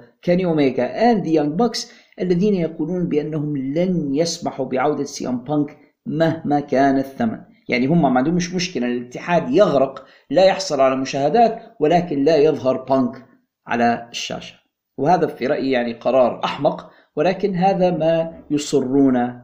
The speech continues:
عليه. الآن يقوم سيام بانك بصب المزيد من الزيت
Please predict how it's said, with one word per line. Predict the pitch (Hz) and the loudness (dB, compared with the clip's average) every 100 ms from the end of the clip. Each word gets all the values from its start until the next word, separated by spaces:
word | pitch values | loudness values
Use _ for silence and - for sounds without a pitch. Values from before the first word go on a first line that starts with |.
| _ | _
عليه. | - 120 104 - _ _ _ _ _ _ _ _ _ _ _ _ _ _ _ _ _ _ _ _ - | -6 -4 -4 -10 _ _ _ _ _ _ _ _ _ _ _ _ _ _ _ _ _ _ _ _ -4
الآن | 160 233 214 202 220 - - | 2 6 6 4 -2 -8 -4
يقوم | 143 143 208 | -2 0 0
سيام | - 190 | 0 0
بانك | 175 170 - | 0 0 0
بصب | 143 - 156 143 | -4 -2 -2 -2
المزيد | 135 131 123 170 175 | -2 -2 -4 -4 -2
من | 190 | -2
الزيت | 190 160 170 127 - _ | -2 -2 -2 -2 -10 _